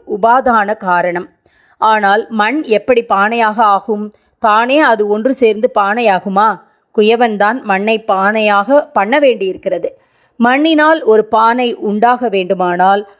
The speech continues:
அதற்கு குயவன் என்ற காரணமும் வேண்டியிருக்கிறது. குயவன்தான் நிமித்த காரணம். ஜோதிஷ சாஸ்திரத்தில் சொன்ன நிமித்தம் வேறு, இந்த நிமித்தம் வேறு. அணுக்களை உபாதான காரணமாக கொண்டு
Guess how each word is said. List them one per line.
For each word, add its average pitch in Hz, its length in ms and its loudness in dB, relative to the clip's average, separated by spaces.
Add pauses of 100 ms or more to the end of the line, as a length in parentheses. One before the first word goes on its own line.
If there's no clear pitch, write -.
(220)
அதற்கு 311 420 0
குயவன் 277 460 0
என்ற 208 300 -4
காரணமும் 214 680 -2
வேண்டியிருக்கிறது. 196 760 0 (140)
குயவன்தான் 220 720 2
நிமித்த 220 460 -2
காரணம். 185 480 -2 (640)
ஜோதிஷ 302 520 2
சாஸ்திரத்தில் 214 720 0
சொன்ன 214 320 0
நிமித்தம் 226 480 -2
வேறு, 202 400 2
இந்த 233 280 -2
நிமித்தம் 202 480 0
வேறு. 190 300 2 (440)
அணுக்களை 269 560 2 (440)
உபாதான 294 640 2
காரணமாக 226 680 0
கொண்டு 190 280 0